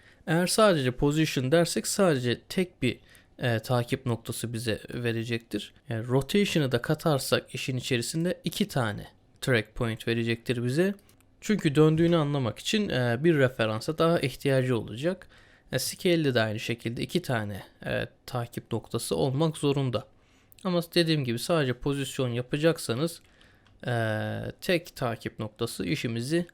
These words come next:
görüyor. Biz, e, en ileri düzeyini yapalım. E, rotation'da olsun, scale'de olsun, position'da olsun. Hepsini yapalım. Yani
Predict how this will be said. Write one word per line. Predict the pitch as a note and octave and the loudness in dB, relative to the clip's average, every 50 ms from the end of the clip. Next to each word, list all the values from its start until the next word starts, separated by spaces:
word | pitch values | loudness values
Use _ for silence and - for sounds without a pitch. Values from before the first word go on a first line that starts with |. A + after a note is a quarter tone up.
| _ _ _ _ _ _ - - _ | _ _ _ _ _ _ -20 -12 _
görüyor. | - C#3 C#3 B2 A2+ G#2 - - - _ _ - - _ _ _ _ _ _ _ _ _ | 2 4 4 4 4 0 -4 -10 -16 _ _ -20 -20 _ _ _ _ _ _ _ _ _
Biz, | E3 G#3 G#3+ G3+ F#3 F3 E3 - | 2 2 2 2 0 -4 -4 -2
e, | - C3+ B2+ B2+ B2 A#2+ A#2 A#2 A#2 A#2+ - - - _ _ _ | 0 0 2 2 2 0 0 -2 -2 -4 -6 -8 -12 _ _ _
en | F3 F#3 F#3+ | 4 6 6
ileri | F3+ D#3 C#3 B2+ A#2 A#2 B2 | 6 6 6 4 4 2 0
düzeyini | A#2 A#2 A#2 A#2 A2+ A2 A2 A2 | 0 2 2 2 2 2 -2 -4
yapalım. | A2 A2 - - B2 B2+ E3+ G3 G#3 G#3+ - _ _ _ _ _ _ _ _ - - _ _ _ _ _ _ _ _ _ _ - | -4 -6 -4 -2 -2 -2 -2 -4 -6 -8 -12 _ _ _ _ _ _ _ _ -20 -20 _ _ _ _ _ _ _ _ _ _ -4
E, | C3+ B2+ A#2+ A#2 | -2 -2 -2 -2
rotation'da | A#2+ C#3 D#3 E3 D#3+ - F#3 F#3 F3+ - - F#3 F3 F3+ E3+ F3 | 2 4 4 4 4 4 4 4 4 4 2 0 0 2 4 4
olsun, | F3 E3+ E3 - - F#3 F#3 F#3 | 4 4 2 2 -2 -2 -2 -2
scale'de | F3+ - - - - - E3 D#3+ D#3 D3+ D3 D3 | -4 -6 -8 -10 -2 0 0 0 0 0 0 0
olsun, | C#3 C3+ C3+ - - E3 E3 | 0 2 0 0 -2 -4 -4
position'da | D#3+ - C#3+ C#3 C#3 C#3 C3+ C3 - B2 A#2 A2+ - A2 | -2 -2 -4 -2 -2 -2 -2 -4 -4 -6 -6 -6 -4 -6
olsun. | G#2+ A2+ - - - C3+ - | -6 -6 -8 -12 -16 -8 -4
Hepsini | F#3 F3 E3+ - - - B2+ B2+ C#3+ D#3 D#3 - - - | -4 -2 -2 -4 -4 -4 -2 0 0 -2 -2 -4 -4 -4
yapalım. | B2 A#2+ - A#2 A2 A2 A#2 A#2 | -4 -2 -2 -6 -6 -6 -8 -8
Yani | A#2+ B2 A#2+ A#2 A#2 A#2+ - | -6 -4 -4 -4 -6 -8 -12